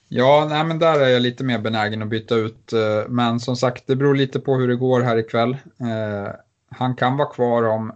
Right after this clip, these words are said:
om det är så att, eh, Leicester inte får någon blank i tjugoåtta. Eh, men annars så, så är han absolut ett, eh, case där man skulle kunna byta ut. Jag tycker dock att han fortsatt har imponerat, även om det inte har resulterat i poäng på slutet.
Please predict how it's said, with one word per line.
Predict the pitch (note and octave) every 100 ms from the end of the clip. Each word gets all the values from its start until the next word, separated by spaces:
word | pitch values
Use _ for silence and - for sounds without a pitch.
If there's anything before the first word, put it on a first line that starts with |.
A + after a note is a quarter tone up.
| -
om | A2+ G#2+
det | G#2+
är | G#2
så | - A2+
att, | G#2 - -
eh, | A2 G2+ G2+ G#2
Leicester | A2 G#2 - A2
inte | G#2 - G#2+
får | A#2
någon | G#2+ G#2 G#2 -
blank | G#2+ G#2 A2+ -
i |
tjugoåtta. | A2 A2+ - A2+ A2+ - _ -
Eh, | A2+ A2
men | A2 A2
annars | G#2+ A2+ A#2+ -
så, | A#2+ A2 G#2+ -
så | - A2+
är | A2+ G#2+
han | G2+ G#2 G#2
absolut | G2 - B2 A2+ G#2+ -
ett, | G2+ - -
eh, | G#2 G2+ - G2+ G#2 F#3 - _ _ - _ _ _ _ -
case | D3 G#2 -
där | G#2+
man | G#2 G#2+
skulle | - B2
kunna | B2 A2 G2
byta | G2+ G#2
ut. | G#2
Jag | - C3+ C3+
tycker | A#2 A2
dock | G2+ -
att | G2+
han | G2+
fortsatt | G2+ A2 G#2+ G#2
har | - A#2 G2+
imponerat, | G2 A2 A2+ G#2 G#2 -
även | G#2 G#2
om | G2+
det | G2+
inte | G2 G2+
har | G#2
resulterat | G#2 G#2+ A2 G#2+ G2+ G#2+
i | G2+
poäng | G2+ B2 A2 G#2
på | -
slutet. | A2+ G#2+ G#2